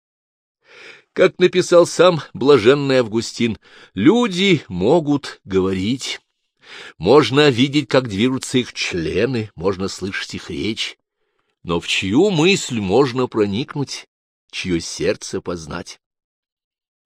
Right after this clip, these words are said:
И все же я полагаю, что наши с Роже мысли совпадали, ибо, когда я заговорил, он кивнул, как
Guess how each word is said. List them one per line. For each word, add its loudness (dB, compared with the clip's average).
И -10
все -2
же 0
я -4
полагаю, -2
что -10
наши -4
с -14
Роже 0
мысли -6
совпадали, -2
ибо, 2
когда -2
я -2
заговорил, -2
он 2
кивнул, -4
как -8